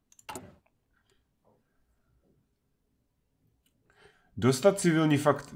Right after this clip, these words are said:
továrny, nebo si zvednout? Já si myslím, že zve-, zvednout si výrobu nepotřebuju, jako úplně. A já si myslím, že výrobu zvednout nepotřebuju.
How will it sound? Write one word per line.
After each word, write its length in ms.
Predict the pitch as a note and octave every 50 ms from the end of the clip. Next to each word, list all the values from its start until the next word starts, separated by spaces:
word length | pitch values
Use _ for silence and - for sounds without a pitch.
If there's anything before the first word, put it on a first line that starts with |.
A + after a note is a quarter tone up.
| -
továrny, 520 | - - C3+ B2+ B2+ B2+ B2+ B2+ D3 E3+ F#3
nebo 220 | G3+ G#3 G3+ G3+
si 120 | F#3 F#3+ E3
zvednout? 340 | C#3 C#3 C3 C3 B2+ -
Já 100 | A#2 A2
si 120 | G#2+ - C#3
myslím, 180 | B2+ - E3
že 80 | D3+ D#3
zve-, 240 | C3+ A#2 B2+ B2+ A2
zvednout 300 | G#2 B2+ C3 D#3 D#3+ -
si 80 | -
výrobu 320 | C#3 A#2 C3 C#3 C#3+ D3+ D3+
nepotřebuju, 760 | A#2 G#2+ - - - - - - G2 F2 E2+ F#2 F2+ F2 F2
jako 220 | F2+ E2+ - - - - -
úplně. 420 | - - G2+ F#2+ F2+ F#2 F2 F2 - _ _ _ _ _ _ _ _ _ _ _ _ _ _ _ _ _ _ _ _ _ _ _ _ _ -
A 80 | G2 G2 G2+ G2 G2 G2+ G2+ G#2 G#2 G#2 G#2 G#2 G#2 G#2 G#2
já 120 | G2+ G#2
si 200 | G2+ - - C3
myslím, 560 | B2+ B2+ B2+ B2+ - - C3+ C3 C3 C3+ C3+
že 260 | B2+ A#2+ B2 B2+ B2+ - - _ _ _ _ _ _ _ _ _ _ -
výrobu 680 | - F2+ F2+ F#2 G#2+ A2+ A#2 A#2 B2+ A#2+ A#2+ B2 C3+ C3+
zvednout 520 | A#2+ A2+ A2+ A#2+ A2+ A2+ B2+ C#3+ C#3+ C#3+
nepotřebuju. 1400 | C3+ B2+ A#2+ A#2 A#2 A#2+ A#2 A2+ A#2 - - - A#2 G2+ F#2+ F#2 F#2+ F#2 F2+ F2+ F2+ F2+ G2+ B2 E3+ G3+ G#3